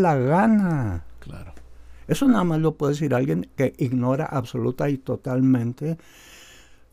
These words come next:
Speaker 1: eh, cómo funciona el cuerpo humano.
Speaker 2: Finalmente, y, y
Speaker 1: O,
Speaker 2: es
Speaker 1: o, o, si no lo ignora, qué perverso.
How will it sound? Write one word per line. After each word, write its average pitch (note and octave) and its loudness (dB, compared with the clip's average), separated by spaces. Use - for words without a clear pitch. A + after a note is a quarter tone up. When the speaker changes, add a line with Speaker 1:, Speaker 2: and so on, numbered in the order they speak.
Speaker 1:
eh, C3 0
cómo C3+ 6
funciona B2 0
el G#2+ -2
cuerpo G#2+ -2
humano. A#2+ 0
Speaker 2:
Finalmente, C3 -2
y, C3 0
y - -2
Speaker 1:
O, F#3 12
Speaker 2:
es - 0
Speaker 1:
o, E3 8
o, D#3+ 6
si B2+ 6
no B2 8
lo G#3 10
ignora, G3 6
qué - 4
perverso. B2 2